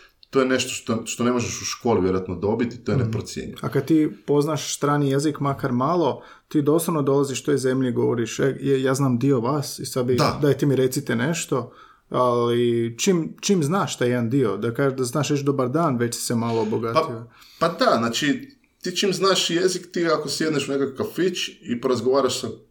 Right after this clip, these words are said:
Speaker 1: prosječnim čovjekom, dobiješ,
Speaker 2: Mhm.
Speaker 1: dobiješ neku vrijednost koju u školi ne možeš.
Speaker 2: Da.
Speaker 1: Znaš, neko veli, „A, Francuzi su ovakvi, Britanci su ovakvi.” Ti kad putuješ, to je, to je ljepota, to je najveće bogatstvo ko-,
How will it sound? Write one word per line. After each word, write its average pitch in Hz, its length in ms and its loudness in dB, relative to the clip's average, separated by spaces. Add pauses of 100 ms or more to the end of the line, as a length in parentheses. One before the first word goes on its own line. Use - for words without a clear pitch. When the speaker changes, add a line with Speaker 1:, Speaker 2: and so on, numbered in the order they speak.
(420)
Speaker 1:
prosječnim 120 480 -2
čovjekom, 160 640 -2 (180)
dobiješ, 127 920 0
Speaker 2:
Mhm. 120 300 2
Speaker 1:
dobiješ 117 320 0
neku 120 220 -4
vrijednost 110 420 -2
koju 110 80 -4
u 101 40 -4
školi 101 320 -2
ne 98 140 -4
možeš. 92 460 -6
Speaker 2:
Da. 127 220 -6 (140)
Speaker 1:
Znaš, - 260 -6 (240)
neko 214 220 -2
veli, 214 200 0
„A, 120 280 2 (220)
Francuzi 107 440 -2
su 95 180 -2
ovakvi, 82 720 -6
Britanci 110 420 -4
su - 140 -6
ovakvi.” - 220 -4 (640)
Ti - 140 -6
kad - 200 -2
putuješ, 151 600 -4
to 143 100 0
je, 127 140 0
to 135 80 0
je 123 60 4
ljepota, 117 440 0
to - 140 -4
je 110 80 2
najveće 117 340 0
bogatstvo 107 440 -2
ko-, - 200 -10